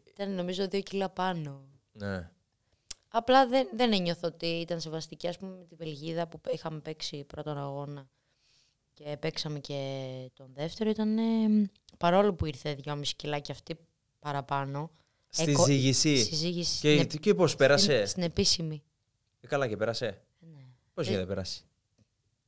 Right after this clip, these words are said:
Speaker 1: γίνεται. Πήραμε το μερίδιό μας. Είπαμε.
Speaker 2: Α, α, σε-, οκ.
Speaker 1: Οπότε, ναι, ήτανε, σεβάστηκε τον, τε-, γιατί εγώ είχα κάνει, δεν γίνεται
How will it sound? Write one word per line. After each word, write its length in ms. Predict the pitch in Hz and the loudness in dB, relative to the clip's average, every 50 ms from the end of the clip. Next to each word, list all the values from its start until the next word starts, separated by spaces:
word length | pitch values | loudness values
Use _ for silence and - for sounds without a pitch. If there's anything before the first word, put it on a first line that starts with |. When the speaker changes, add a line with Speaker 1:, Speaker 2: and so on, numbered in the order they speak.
| _ | _
Speaker 1:
γίνεται. 560 | _ 165 175 170 156 147 147 139 143 147 147 143 _ _ _ _ _ _ _ _ _ _ _ | _ -10 -6 -6 -4 -4 -4 -6 -8 -12 -14 -18 _ _ _ _ _ _ _ _ _ _ _
Πήραμε 960 | 180 180 180 185 180 180 180 180 180 175 175 170 170 170 170 170 165 165 160 160 | -8 -4 -4 -2 -2 -2 -2 -2 -2 -2 -2 -2 -2 -2 -2 -2 -4 -6 -6 -8
το 80 | 170 | -8
μερίδιό 580 | 165 170 165 170 165 180 175 170 170 170 165 160 | -6 -6 -6 -4 -4 -4 -4 -2 -2 -2 -2 -2
μας. 280 | 156 147 143 139 - - _ _ _ _ _ _ _ _ _ | -2 -4 -4 -6 -8 -12 _ _ _ _ _ _ _ _ _
Είπαμε. 520 | _ 175 180 107 - 147 143 147 147 135 - - _ _ _ | _ -2 0 2 2 2 2 2 0 -2 -4 -10 _ _ _
Speaker 2:
Α, 200 | - 107 101 95 | -6 -4 -4 -4
α, 100 | 95 92 | -4 -6
σε-, 140 | 92 - - 101 | -10 -10 -10 -10
οκ. 80 | 92 - - 95 95 _ _ _ _ _ _ _ _ | -10 -12 -14 -18 -20 _ _ _ _ _ _ _ _
Speaker 1:
Οπότε, 460 | 190 190 180 - 233 233 - - 269 269 262 247 233 220 208 202 196 190 185 185 180 180 175 - _ _ _ _ _ _ _ _ _ _ _ _ _ _ _ - _ _ _ | -4 -4 -2 -2 -4 -4 2 2 4 4 6 4 4 4 4 4 2 2 2 0 -2 -2 -6 -10 _ _ _ _ _ _ _ _ _ _ _ _ _ _ _ -20 _ _ _
ναι, 160 | - 240 247 | 6 10 10
ήτανε, 400 | 202 - - 220 - 302 311 311 302 _ _ _ _ _ _ _ _ _ _ _ | 10 10 8 4 2 4 2 2 0 _ _ _ _ _ _ _ _ _ _ _
σεβάστηκε 720 | - - - 196 180 185 226 240 247 - - - - 190 | 0 2 4 4 8 10 10 10 10 6 2 -2 -4 0
τον, 380 | 170 175 165 165 160 160 156 147 | 4 4 4 6 4 2 0 0
τε-, 120 | - 160 | -2 -2
γιατί 320 | 156 151 165 165 165 170 196 | -2 0 -2 -2 0 2 2
εγώ 240 | 202 196 208 220 | 2 4 4 4
είχα 180 | 220 - 226 226 | 4 4 2 0
κάνει, 600 | 220 - 226 233 240 240 240 233 233 233 233 226 226 226 220 - - - - | 4 4 4 4 4 4 2 2 2 2 2 2 2 0 -2 -6 -12 -12 -8
δεν 120 | - 214 220 | -6 -2 0
γίνεται 540 | 233 220 175 175 165 165 160 160 156 151 | 0 2 4 4 6 6 6 4 2 0